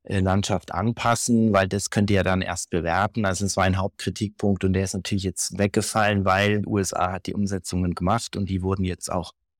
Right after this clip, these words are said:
entsprechend bewertet von der Europäischen Kommission. Ein anderer großer Kritikpunkt, und das ist wahrscheinlich auch der Hauptkritikpunkt, ähm, von Maximilian Schrems dann, äh, ist, dass,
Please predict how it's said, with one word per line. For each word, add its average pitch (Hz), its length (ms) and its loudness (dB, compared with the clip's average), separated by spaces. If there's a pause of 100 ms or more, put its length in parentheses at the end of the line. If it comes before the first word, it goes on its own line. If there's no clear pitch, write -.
entsprechend - 680 -6 (260)
bewertet 92 640 0
von 87 500 0
der - 360 -2
Europäischen 90 580 0
Kommission. 98 680 2 (380)
Ein 101 120 0
anderer 107 340 2
großer 123 420 0
Kritikpunkt, 120 680 0
und 107 80 6
das 101 120 4
ist 95 60 -8
wahrscheinlich 101 360 -4
auch 85 100 -16
der 78 140 -8
Hauptkritikpunkt, 101 1080 -8
ähm, 92 300 -4
von 92 200 -6
Maximilian 90 600 -6
Schrems 101 440 -2
dann, 110 360 -2
äh, 104 500 -10
ist, - 300 -8
dass, 95 340 -4